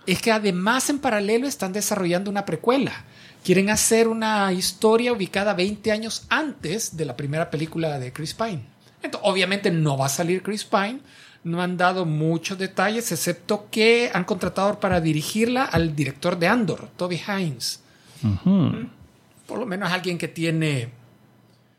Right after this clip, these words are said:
Speaker 1: eh, tiene buen currículum. Me preocupa el, uno de los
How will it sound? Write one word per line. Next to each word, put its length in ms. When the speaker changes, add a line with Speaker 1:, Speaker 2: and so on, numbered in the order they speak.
Speaker 1:
eh, 420
tiene 260
buen 200
currículum. 480
Me 180
preocupa 560
el, 280
uno 220
de 60
los 340